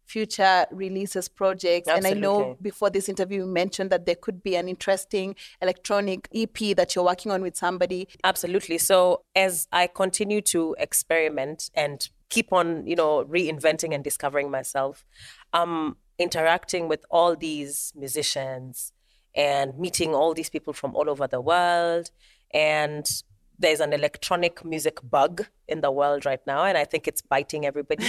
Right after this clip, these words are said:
Speaker 1: <laughs>
Speaker 2: and it's gotten to me too.
Speaker 1: <laughs>
Speaker 2: And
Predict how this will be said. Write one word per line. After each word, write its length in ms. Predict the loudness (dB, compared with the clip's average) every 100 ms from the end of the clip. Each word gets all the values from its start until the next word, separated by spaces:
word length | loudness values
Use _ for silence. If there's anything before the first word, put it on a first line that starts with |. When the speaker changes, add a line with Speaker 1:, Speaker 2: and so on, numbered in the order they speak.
| -4 -4
Speaker 1:
<laughs> 260 | -8 -8 -4
Speaker 2:
and 100 | -2
it's 120 | 0
gotten 280 | 2 2 0
to 160 | -2 -2
me 140 | -4
too. 320 | -4 -2 -2 -4 -4
Speaker 1:
<laughs> 600 | -4 -6 -12 -14 -8 0
Speaker 2:
And 520 | 4 4 2 0